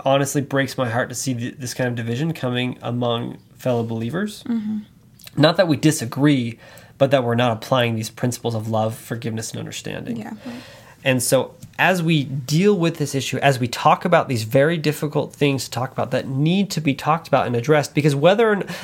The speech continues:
Speaker 1: let's say that all of this is just the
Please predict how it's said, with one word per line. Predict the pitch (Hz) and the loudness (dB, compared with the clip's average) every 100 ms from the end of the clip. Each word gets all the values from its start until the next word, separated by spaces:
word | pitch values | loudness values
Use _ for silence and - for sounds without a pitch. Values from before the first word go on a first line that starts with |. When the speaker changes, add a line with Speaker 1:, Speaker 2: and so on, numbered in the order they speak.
| 147 | 2
Speaker 1:
let's | 233 233 | 4 4
say | 269 254 | 2 4
that | 202 - - - | 4 2 -2 2
all | 151 170 208 | 6 6 4
of | 160 | 4
this | 165 185 - - | 2 0 -6 -4
is | 151 123 - | 0 0 0
just | - 147 143 - - _ - - _ _ | 2 4 4 -2 -14 _ -20 -20 _ _
the | 139 127 143 131 | -10 2 4 4